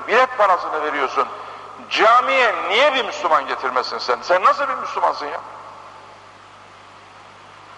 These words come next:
Gireceksin koluna, ta mahalleden söyleyeceksin, yarın Mahmut Paşa'ya gidiyoruz. Misal olarak söylüyorum, yalnız bana değil,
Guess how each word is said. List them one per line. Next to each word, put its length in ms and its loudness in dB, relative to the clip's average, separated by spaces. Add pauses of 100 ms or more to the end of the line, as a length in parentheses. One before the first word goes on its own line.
(320)
Gireceksin 640 2
koluna, 440 4 (1300)
ta 240 6
mahalleden 680 4
söyleyeceksin, 640 -2
yarın 640 4 (500)
Mahmut 320 2
Paşa'ya 300 -4
gidiyoruz. 580 -14 (520)
Misal 280 4
olarak 340 4
söylüyorum, 480 2 (600)
yalnız 340 2
bana 260 4
değil, 180 -8